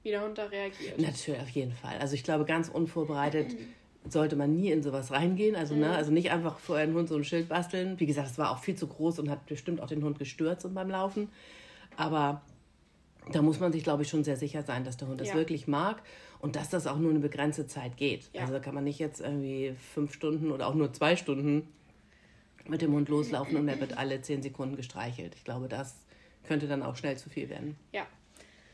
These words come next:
Speaker 1: Nee, aber an sich sehr cool. Das ist
Speaker 2: Coole
Speaker 1: so
Speaker 2: Idee,
Speaker 1: lieb.
Speaker 2: ne? Mhm.
Speaker 1: So, jetzt kommt mein Do. Also ich weiß nicht, ob's ein Do oder ein Don't ist. Und zwar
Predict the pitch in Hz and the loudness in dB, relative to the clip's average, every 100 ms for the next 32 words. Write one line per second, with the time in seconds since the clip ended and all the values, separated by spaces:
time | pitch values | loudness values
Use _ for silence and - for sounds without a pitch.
0 | - - - - 294 233 208 208 202 190 | -20 -20 -14 0 2 2 0 -2 -2 -2
1 | 208 240 - 220 220 226 311 214 190 190 | -2 -4 -8 -6 -6 -6 -2 0 0 0
2 | 196 214 240 185 143 175 285 - - - | 2 2 6 8 8 6 2 -2 -12 -14
3 | 254 254 202 285 214 190 208 - - 240 | -2 0 4 4 4 4 0 -8 -6 -6
4 | - 226 233 247 254 262 262 254 233 214 | -4 -2 0 0 0 -2 -4 -8 -6 -2
5 | 233 359 403 202 208 196 202 190 196 202 | 0 0 -2 -4 -4 -4 -4 -6 -6 -8
6 | 202 196 185 180 185 185 - - 349 - | -6 -6 -6 -8 -8 -8 -8 -6 -6 -8
7 | - - _ 220 262 - 220 214 233 277 | -20 -20 _ -4 -4 -4 -4 -4 -4 -6